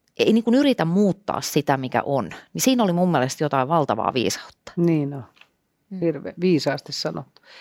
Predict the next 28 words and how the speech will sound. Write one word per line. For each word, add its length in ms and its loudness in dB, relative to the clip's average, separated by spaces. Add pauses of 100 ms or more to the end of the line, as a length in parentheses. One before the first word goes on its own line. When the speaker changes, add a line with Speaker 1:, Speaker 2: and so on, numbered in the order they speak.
(180)
Speaker 2:
Ol-, 260 2
toikin 300 2
voisi, 340 2 (160)
voisit 260 2
kysyä 300 0
sitten 420 -2 (460)
tämmöisessä 320 0
haastattelussa, 680 -4
että 140 -12
kuka 220 -4
sen 200 -4
sulle 240 -6
sanoi, 400 -4
mutta 340 -8
niin 140 -10
kuin 100 -12
sanoit 380 -2
tuossa, 280 -8
että 140 -12
se 60 -2
on 80 -2
meidän 280 -6
sellainen 440 -8
selviytymistä, 720 -4
Speaker 1:
Mm. 180 4
Speaker 2:
että 140 -8
sieltä 180 -4
tulee, 360 0